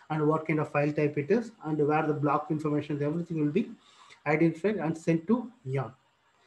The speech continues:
This is a request I received. This is the place the data is available. That's it. It won't do anything. Once a request is received to the Yarn, Yarn can consider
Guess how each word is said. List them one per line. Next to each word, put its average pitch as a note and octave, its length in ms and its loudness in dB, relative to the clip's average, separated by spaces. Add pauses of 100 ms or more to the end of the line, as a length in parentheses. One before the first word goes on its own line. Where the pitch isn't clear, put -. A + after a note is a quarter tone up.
(260)
This D#3 140 4
is D#3+ 60 2
a D3+ 120 4
request E3+ 360 0
I D3+ 100 4
received. G3 480 2 (200)
This D#3 180 2
is F3 140 2
the E3+ 80 4
place F3+ 340 4
the E3 80 2
data D3 220 2
is D#3 160 0
available. C3 480 -2
That's C3+ 360 -4
it. C3+ 180 -4 (180)
It C#3+ 160 -8
won't D3+ 200 -2
do D3 100 4
anything. C#3 320 -2 (600)
Once G#3+ 360 2
a C#3 80 -4
request D#3 520 0
is G3 220 -2
received F#3 640 2 (160)
to E3+ 100 4
the E3 160 6
Yarn, D3+ 540 0 (340)
Yarn F3+ 400 2
can F3 300 0
consider E3 480 0